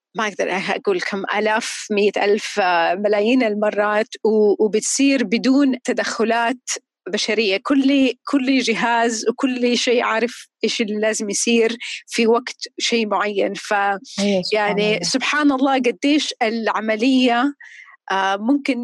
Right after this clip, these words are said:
Speaker 1: ما نحس إنها قديش معقدة ودقيقة غير لما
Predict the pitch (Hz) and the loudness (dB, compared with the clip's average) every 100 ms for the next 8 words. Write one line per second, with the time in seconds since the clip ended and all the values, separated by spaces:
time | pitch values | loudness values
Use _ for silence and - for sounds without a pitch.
0 | 240 - _ - 233 349 - 302 - 254 | -4 -6 _ -4 0 0 0 -2 -2 0
1 | 233 208 208 202 170 247 269 254 - 208 | 0 0 0 -2 -2 0 0 0 -4 -2
2 | 220 - 214 185 185 196 - 269 254 233 | -4 -2 -2 0 -2 -2 -2 -2 0 0
3 | 247 247 302 349 285 254 226 247 | 0 0 0 2 2 2 0 0